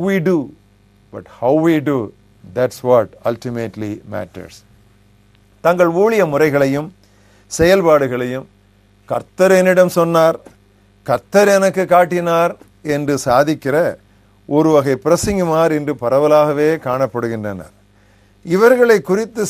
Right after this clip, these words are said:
சிந்திக்கவும் சற்று ஆழமாக நிதானிக்கவும் மக்கள் நினைப்பதே இல்லை. சிலர் அஞ்சுகின்றனர். ஆனால் பிரியமானவர்களே, எழுதப்பட்டுள்ள தேவ வார்த்தைகளை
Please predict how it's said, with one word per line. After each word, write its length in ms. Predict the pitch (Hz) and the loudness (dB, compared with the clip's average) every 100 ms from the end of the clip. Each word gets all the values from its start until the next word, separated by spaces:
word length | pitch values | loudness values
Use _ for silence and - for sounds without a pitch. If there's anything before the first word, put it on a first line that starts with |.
| - | -4
சிந்திக்கவும் 1000 | 180 202 208 - 185 180 170 196 214 220 | -4 -4 -8 -4 -2 0 -2 -4 -6 -8
சற்று 480 | - 175 175 180 151 | -2 -2 0 0 2
ஆழமாக 640 | 156 202 202 185 175 156 | 4 2 2 2 2 0
நிதானிக்கவும் 840 | 151 202 208 196 156 170 156 196 220 | 0 2 2 2 -4 -2 -2 -2 -2
மக்கள் 380 | 160 - 220 | -4 -2 -2
நினைப்பதே 600 | 165 165 202 214 214 208 | 0 -2 -2 0 4 6
இல்லை. 280 | 190 175 135 _ _ _ _ _ _ | 4 2 -2 _ _ _ _ _ _
சிலர் 420 | - 165 196 226 | -4 0 4 4
அஞ்சுகின்றனர். 800 | 165 180 226 226 214 190 160 113 _ _ _ _ _ | 2 2 2 2 4 2 2 -4 _ _ _ _ _
ஆனால் 340 | - 147 170 151 | -16 -8 -6 -4
பிரியமானவர்களே, 840 | 156 175 170 147 135 117 120 101 - _ _ _ _ _ _ - | -4 -2 0 0 -2 -4 -4 -6 -8 _ _ _ _ _ _ -8
எழுதப்பட்டுள்ள 960 | 123 165 233 269 262 214 - 196 180 160 | 0 2 6 6 4 -2 0 -2 2 2
தேவ 420 | 139 160 196 180 | 2 0 2 0
வார்த்தைகளை 880 | 127 139 170 160 127 113 113 120 | 2 0 0 -2 -4 -2 -2 -4